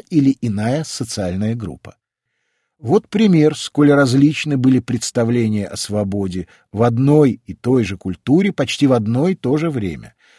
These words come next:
Парижане, штурмуя Бастилию, были уверены, что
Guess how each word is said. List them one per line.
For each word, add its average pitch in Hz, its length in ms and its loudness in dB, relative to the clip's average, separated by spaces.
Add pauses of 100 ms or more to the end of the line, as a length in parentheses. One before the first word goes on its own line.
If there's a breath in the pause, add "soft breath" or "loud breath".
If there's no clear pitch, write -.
(120)
Парижане, 160 580 2
штурмуя 156 540 -2
Бастилию, 120 880 -2 (260 loud breath)
были 185 260 2
уверены, 135 640 4
что - 240 -6